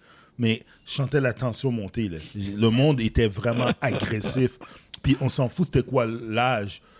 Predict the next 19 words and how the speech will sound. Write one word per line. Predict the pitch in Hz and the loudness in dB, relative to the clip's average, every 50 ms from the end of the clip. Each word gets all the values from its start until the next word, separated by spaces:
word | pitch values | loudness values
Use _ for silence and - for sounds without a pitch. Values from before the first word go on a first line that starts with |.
| - - - | -20 -8 -4
Euh, | 101 104 | -2 0
la | 107 104 | 0 0
personne | - 131 113 - 156 151 | 0 -4 -4 -4 -4 -6
pouvait | 117 113 127 127 | -4 -2 0 0
avoir | 117 101 117 117 107 - | 0 0 -2 -4 -4 -2
cinq | - 160 147 131 131 143 | -4 -4 -4 -2 -2 -4
ans | 131 135 139 147 147 - - - _ _ - | -4 -2 -2 -4 -6 -10 -16 -20 _ _ -12
jusqu'à | 117 120 - - 123 107 | -10 -10 -6 -6 -6 -4
quatre-vingts | - 139 127 - 151 147 123 135 123 113 104 92 117 | -2 -4 -4 -2 -2 -2 -2 -2 -4 -4 -4 -4 -6
ans. | 117 123 127 131 - - - - - - | -4 -4 -6 -8 -10 -16 -20 -20 -18 -14
C'était, | - - 120 107 - - 123 120 120 113 - - | -8 -4 -4 -4 0 2 4 4 4 2 0 0
il | 120 110 | 0 0
y | |
avait | 107 95 113 120 - - | 2 4 2 0 2 4
aucune | 180 147 135 - 160 147 127 | 2 2 2 2 -2 -4 -2
discrimination. | 113 117 104 - - - 120 120 117 113 110 101 92 - - 110 110 110 104 101 - | -2 -4 -6 -6 -6 -8 -6 -6 -4 -4 -4 -6 -6 -8 -8 -8 -8 -8 -10 -12 -18
C'est | - - - 107 110 117 113 110 110 98 92 | -18 -16 -8 -4 -2 -2 0 0 -2 -2 -2
la | 101 107 107 95 87 | -2 -2 -2 -2 -4
jungle. | 87 92 110 107 101 85 76 | -6 -6 -6 -6 -6 -8 -10